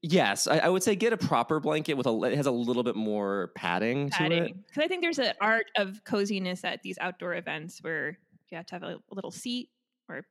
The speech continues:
Speaker 2: picnic blanket.
Speaker 1: Yeah, a bed sheet, you're gonna feel every little pebble.
Speaker 2: Which
Speaker 1: You're
Speaker 2: I
Speaker 1: gonna be,
Speaker 2: did.
Speaker 1: you're, you're gonna be the princess and the pea.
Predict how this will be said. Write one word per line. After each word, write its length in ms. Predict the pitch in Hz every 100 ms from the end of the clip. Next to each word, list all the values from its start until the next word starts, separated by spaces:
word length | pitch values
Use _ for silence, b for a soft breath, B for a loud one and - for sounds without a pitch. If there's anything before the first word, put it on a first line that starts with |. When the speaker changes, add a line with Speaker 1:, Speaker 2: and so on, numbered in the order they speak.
| _ -
Speaker 2:
picnic 300 | 214 220 -
blanket. 300 | 208 - - _ _ -
Speaker 1:
Yeah, 240 | 131 107
a 20 |
bed 220 | 127 208 -
sheet, 240 | - 180
you're 100 | 156
gonna 160 | 185 175
feel 320 | - 147 113
every 220 | 107 110
little 180 | 101 95
pebble. 500 | - 90 90 92 - _ _ -
Speaker 2:
Which 180 | 285
Speaker 1:
You're 80 | 330
Speaker 2:
I 40 | 151
Speaker 1:
gonna 100 | 135
be, 60 |
Speaker 2:
did. 80 | -
Speaker 1:
you're, 100 | 147
you're 120 | 165 175
gonna 100 | 156
be 80 |
the 100 | 127
princess 420 | 127 165 147 131 135
and 60 |
the 60 | 123
pea. 400 | - 98 92